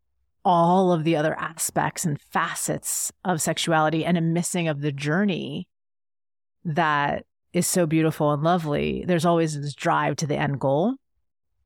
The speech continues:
And then there's a limited definition of sex. Successful sex is naked penetration. And it's not that sexuals lack depth. It's, they have depth. It's just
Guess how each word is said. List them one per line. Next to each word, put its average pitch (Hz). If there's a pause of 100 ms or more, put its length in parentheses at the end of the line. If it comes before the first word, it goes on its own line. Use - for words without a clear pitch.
(140)
And 180
then 180
there's 156
a 151 (640)
limited 185
definition 147
of 147
sex. - (240)
Successful 196
sex 156
is 151 (240)
naked 160
penetration. 156 (600)
And 294
it's -
not 349
that 254
sexuals 180
lack 151
depth. - (380)
It's, -
they 196
have 233
depth. -
It's -
just -